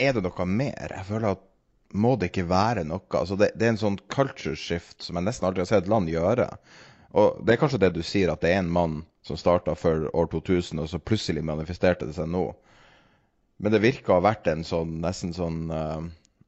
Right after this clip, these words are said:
at de har, altså, skrudd på en bryter. Altså, det sammenfaller jo ganske tett med når Tesla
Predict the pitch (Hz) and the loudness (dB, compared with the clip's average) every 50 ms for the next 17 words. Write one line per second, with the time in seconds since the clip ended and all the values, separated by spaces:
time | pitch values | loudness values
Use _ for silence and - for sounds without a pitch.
0 | _ _ 92 92 98 92 92 87 82 82 - - - _ _ _ - - - - | _ _ -6 -4 -2 -2 -2 -2 -4 -8 -14 -20 -20 _ _ _ -12 -6 0 0
1 | 98 95 - 95 - - - 98 104 110 - 101 85 85 82 85 87 92 98 123 | 0 0 0 -6 -8 -2 -2 -2 -2 2 0 0 0 2 0 0 2 2 2 2
2 | 143 - _ - - 57 - - 85 90 95 95 87 - - - _ - 92 104 | 0 -4 _ -8 -6 -6 -4 -2 -2 -2 -2 -2 -4 -4 -10 -18 _ -2 0 0
3 | - - 107 104 120 151 156 147 - 151 113 92 85 76 76 85 92 101 - 147 | 2 2 2 2 2 0 0 2 2 2 2 4 2 0 0 0 -2 -2 -2 -6
4 | 135 - 131 127 127 - - - 76 78 78 78 - 98 95 - - - - 67 | -4 -2 -4 -4 -4 -8 -10 -8 -6 -6 -6 -2 -2 -2 -4 -4 -6 -6 -6 -4